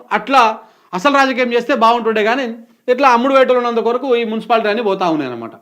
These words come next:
వెయ్యి కోట్ల అక్రమాలు జరిగినాయి. జీఎస్టీలో భారీ అవకతవకలకు పాల్పడిన డీలర్లు. దొంగ ట్యాక్సులు,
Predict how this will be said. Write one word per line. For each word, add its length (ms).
వెయ్యి 200
కోట్ల 240
అక్రమాలు 380
జరిగినాయి. 280
జీఎస్టీలో 420
భారీ 260
అవకతవకలకు 520
పాల్పడిన 400
డీలర్లు. 380
దొంగ 240
ట్యాక్సులు, 540